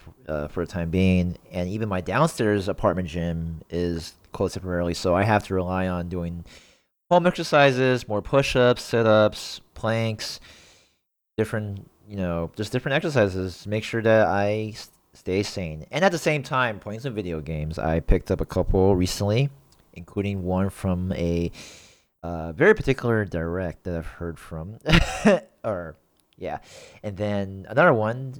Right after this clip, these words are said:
that I heard from last week. So, uh, which I'll talk about a little, uh, later on. And yeah, just been trying to keep myself sane and not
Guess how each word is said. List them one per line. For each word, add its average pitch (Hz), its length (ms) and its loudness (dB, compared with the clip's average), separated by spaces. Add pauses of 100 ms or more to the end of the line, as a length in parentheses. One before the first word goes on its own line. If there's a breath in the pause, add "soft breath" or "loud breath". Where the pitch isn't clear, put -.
(100)
that 117 640 0 (140)
I 107 140 0
heard 113 260 -2
from 139 100 -12
last 143 160 -4
week. - 240 -8 (400 loud breath)
So, 123 420 6 (200 loud breath)
uh, 113 200 2
which 117 140 0
I'll 120 80 4
talk 117 140 0
about 120 160 2
a - 20 -2
little, 139 240 -2
uh, 120 160 0
later 165 240 -2
on. 98 220 -4 (100)
And 123 380 0
yeah, 165 180 4 (140)
just - 300 -4
been 113 360 0
trying 113 300 -2
to 107 60 -10
keep 113 140 -8
myself 110 240 -2
sane 127 400 -2
and 92 320 -6 (720 soft breath)
not 107 380 4